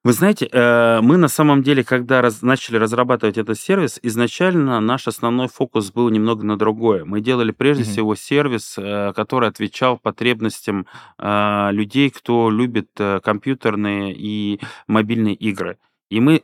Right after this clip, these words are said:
Speaker 2: Мгм.
Speaker 1: изначально делали сервис игровой. У нас есть, э, сервис
Speaker 2: Мгм.
Speaker 1: М Т С Оплата, игры. Вот, э, но, а, потом, а, соот-, и мы достаточно быстро его сделали,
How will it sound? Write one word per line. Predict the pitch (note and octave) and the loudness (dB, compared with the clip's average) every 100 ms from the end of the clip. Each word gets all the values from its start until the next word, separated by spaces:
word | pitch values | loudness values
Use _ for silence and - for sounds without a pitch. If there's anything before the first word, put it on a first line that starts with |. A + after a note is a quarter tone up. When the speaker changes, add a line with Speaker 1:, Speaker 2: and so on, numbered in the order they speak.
| B2 | 0
Speaker 2:
Мгм. | A2 C#3+ C#3 E3+ | 2 4 4 2
Speaker 1:
изначально | |
делали | A2+ C3+ B2+ A#2 | 2 2 2 0
сервис | - C#3 B2+ - - | 0 0 0 -2 -6
игровой. | A#2+ A2+ A#2 A2 G2+ E2 | 0 4 4 2 -2 -4
У | F2+ | -6
нас | F#2+ - A2 | -8 -6 -6
есть, | - - | -6 -8
э, | F#2+ | -10
сервис | - D3 D3 A2 | -4 -2 0 0
Speaker 2:
Мгм. | G#2+ | 0
Speaker 1:
М | |
Т | A2+ G2 | -2 -4
С | - | -2
Оплата, | G#2 A#2+ B2+ - A2 G2+ - - _ | -2 0 0 0 -2 -4 -6 -20 _
игры. | G#2+ G2 G2 F#2 - - - - - | -4 -4 -4 -8 -10 -18 -20 -18 -14
Вот, | - A2 F#2+ - | -4 0 -2 -2
э, | F#2+ F#2+ F#2+ F#2+ G2 G2 - - | -2 -2 -2 -2 -2 -4 -8 -8
но, | A2+ C3+ D#3 D#3 - | 0 4 4 4 0
а, | B2+ C3 B2 | 0 2 2
потом, | C3+ - G3+ A#3+ A#3+ | 0 2 2 4 2
а, | C3 B2 A#2 A#2 A2 | 2 2 4 2 0
соот-, | - B2 B2+ | 0 -2 2
и | C3+ | 2
мы | D#3 | 4
достаточно | C#3+ C#3 - C#3+ | 2 0 0 -2
быстро | C#3+ - A#2 | 0 0 2
его | A2+ | 2
сделали, | A2 D3 G3 D3 G2+ | 0 0 2 2 0